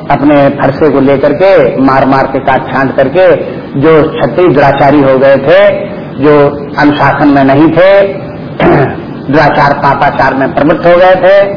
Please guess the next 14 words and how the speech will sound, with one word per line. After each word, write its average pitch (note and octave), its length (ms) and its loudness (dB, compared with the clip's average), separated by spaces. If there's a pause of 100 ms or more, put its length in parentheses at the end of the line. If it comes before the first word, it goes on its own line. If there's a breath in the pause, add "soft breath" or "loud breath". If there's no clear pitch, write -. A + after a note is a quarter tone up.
(380)
और D3+ 80 2
वो D3+ 200 0
कहना C#3+ 360 -2
मानते C3+ 360 -2
नहीं C3+ 240 0
थे, - 100 0
रास्ते C3 340 0
पर C3+ 100 -2
शास्त्र B2+ 380 -4
के C3 80 -4
सम्मत C3 360 -4
चलते A#2+ 240 0
नहीं D#3+ 240 4
थे, - 380 2